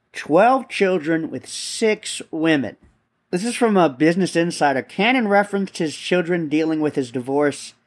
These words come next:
with Mariah Carey in his freestyle rap Divorce Papers. One part of the song he rapped, "We single now,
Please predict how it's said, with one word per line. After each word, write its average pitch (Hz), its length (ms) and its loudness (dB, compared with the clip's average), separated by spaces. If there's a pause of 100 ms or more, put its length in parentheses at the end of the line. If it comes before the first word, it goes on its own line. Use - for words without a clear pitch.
(360)
with 127 140 -8
Mariah 156 360 4
Carey 147 360 2
in 139 80 2
his 127 140 -2
freestyle 156 840 0
rap 135 320 2 (100)
Divorce 151 460 0
Papers. - 640 -12
One 208 220 0
part 220 160 4
of 208 40 2
the 190 60 0
song 190 280 0
he 170 80 -2
rapped, 165 320 2 (100)
"We 220 180 2
single 240 460 2
now, 113 360 -12